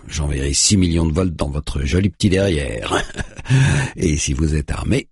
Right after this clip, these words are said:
je vous logerai six balles entre les nichons. »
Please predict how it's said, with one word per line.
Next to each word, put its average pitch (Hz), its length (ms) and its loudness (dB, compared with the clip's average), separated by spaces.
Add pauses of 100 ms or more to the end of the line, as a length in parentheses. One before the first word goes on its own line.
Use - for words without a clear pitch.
(140)
je 71 160 -2
vous 71 200 -2
logerai 73 520 -2
six - 380 2
balles 131 420 2 (120)
entre 143 300 0
les 135 140 4
nichons. » 113 340 2